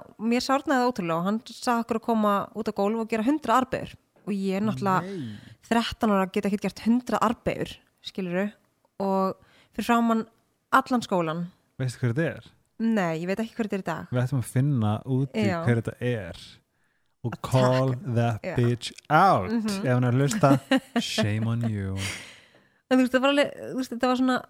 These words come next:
Speaker 1: alveg áberandi. Við vorum tvö dökk, vorum tvö kölluð út á gólf fyrir framan allan skólann, meðan allir sátu upp í stúku og áttum að gera armbeigur.
Speaker 2: Nei.
Speaker 1: Og ég náttúrulega aftur,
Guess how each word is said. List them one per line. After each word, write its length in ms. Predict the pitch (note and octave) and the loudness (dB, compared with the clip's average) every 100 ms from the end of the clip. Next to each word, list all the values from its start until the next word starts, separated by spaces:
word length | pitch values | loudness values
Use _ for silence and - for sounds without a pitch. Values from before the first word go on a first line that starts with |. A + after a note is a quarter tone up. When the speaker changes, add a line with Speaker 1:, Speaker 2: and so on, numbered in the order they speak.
| _ - - - | _ -20 -8 -2
Speaker 1:
alveg 200 | C4 A#3+ | 2 4
áberandi. 440 | A#3+ G#3 F3+ E3 E3+ | 4 2 0 0 -2
Við 20 | |
vorum 140 | F#3 | -2
tvö 220 | - D4 D4 | -2 -2 2
dökk, 300 | B3+ A#3+ - | 2 0 -2
vorum 140 | F#3 - | -8 0
tvö 160 | C#4 C4+ | 0 2
kölluð 300 | C4+ B3 B3 | 0 0 0
út 80 | A#3 | 0
á 60 | A3+ | 0
gólf 180 | A3 | 0
fyrir 120 | G3+ G3 | -2 -4
framan 160 | F#3 B3+ | -2 0
allan 200 | C4 B3 | 0 0
skólann, 260 | A#3 A3 G#3 | 0 0 0
meðan 140 | F#3+ B3 | -2 -2
allir 160 | B3+ | 0
sátu 180 | B3+ A#3+ | -2 -2
upp 80 | A3+ | -4
í 60 | |
stúku 320 | - G#3+ - G#3 | -2 -2 0 0
og 80 | G#3 | -2
áttum 160 | G3 G#3 | -2 -2
að 60 | G#3+ | 0
gera 140 | G#3 | 0
armbeigur. 320 | G3 C3+ F#2+ A#2 | -2 -4 -6 -6
Speaker 2:
Nei. 460 | A2+ B2+ F#3 F3 | -4 -2 0 0
Speaker 1:
Og 80 | B2 | 0
ég 140 | G#3+ G#3+ | -2 -2
náttúrulega 240 | G3+ F3+ - _ _ _ _ | -2 -4 -8 _ _ _ _
aftur, 340 | F3 - F3+ | -8 -4 -6